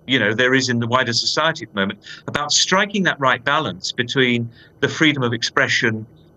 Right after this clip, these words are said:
for people to express, uh, their ideas, new ideas or challenging ideas,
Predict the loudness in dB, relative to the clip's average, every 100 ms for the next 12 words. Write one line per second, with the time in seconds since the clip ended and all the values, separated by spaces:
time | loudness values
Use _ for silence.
0 | -4 -2 -2 -2 -2 -2 -2 -2 -4 -2
1 | -4 -2 0 0 0 2 4 2 2 2
2 | 2 2 0 -2 -2 2 2 2 2 2
3 | 2 0 -8 -2 -2 0 -4 -2 0 2
4 | 2 2